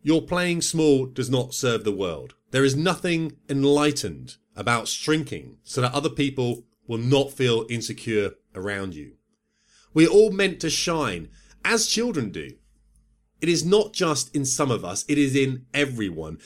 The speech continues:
And as we let our light shine, we unconsciously give others permissions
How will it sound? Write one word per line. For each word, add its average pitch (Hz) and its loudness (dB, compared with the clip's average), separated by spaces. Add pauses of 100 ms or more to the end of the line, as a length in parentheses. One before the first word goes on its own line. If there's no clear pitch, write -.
(100)
And 131 -4
as 185 2
we 214 -2
let 170 0
our 131 0
light 147 2
shine, 120 -2
we 131 0
unconsciously 143 -4 (460)
give 139 -2
others 120 -2 (120)
permissions 123 -4